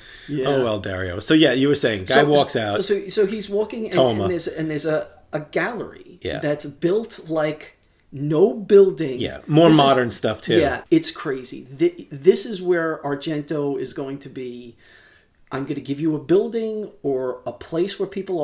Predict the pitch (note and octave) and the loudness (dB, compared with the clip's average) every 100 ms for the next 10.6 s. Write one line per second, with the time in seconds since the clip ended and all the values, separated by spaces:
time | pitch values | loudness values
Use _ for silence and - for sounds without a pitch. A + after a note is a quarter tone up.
0 | D3 C3+ C3 - - C#3 - - C3 F3+ | -2 -4 -8 -16 -12 -12 -10 -10 -6 -6
1 | B3 G#3+ A#3+ - B3+ B3+ B3+ B3+ D4 A#3 | -6 -6 -8 -8 -10 -6 -6 -4 0 2
2 | G3 F#3 - F2+ E2+ - E3 A#3+ A3 F#3+ | 2 -2 -6 -10 -10 -4 -2 -2 2 2
3 | E3 D3+ D3+ C3+ C#3+ C#3+ D3 D3+ D3 C#3 | 2 0 -2 -2 -2 -2 0 0 0 -2
4 | - - F#3 F#3 G#3+ A#3 F#3+ E3+ D#3+ D#3+ | -4 0 -2 -2 -8 -4 -2 0 0 -2
5 | D#3+ - D#3+ G3+ C#4+ G#3+ B3+ A#3 G3+ G#3+ | -6 -6 -2 0 0 0 -4 -4 -8 -8
6 | G3+ D#3 D#3+ G3 F#3+ F3+ D#3+ E3 D#3+ D#3+ | -8 -6 -4 0 0 0 -2 -6 -8 -4
7 | D#3+ D#3+ E3 E3+ E3 C#3+ - E3 F3 E3 | -4 -2 -2 -2 -4 -6 -6 -2 -2 -2
8 | C#3+ F3+ E3+ G3+ G3+ - - - D#3 F#3 | -2 -2 2 0 0 -6 -10 -8 -2 -2
9 | F#3+ F#3+ F3+ G3+ E3+ G2 - _ - - | 0 0 0 0 0 -2 -8 _ -20 -20
10 | _ _ D3+ D#3 D#3+ | _ _ -4 -4 -4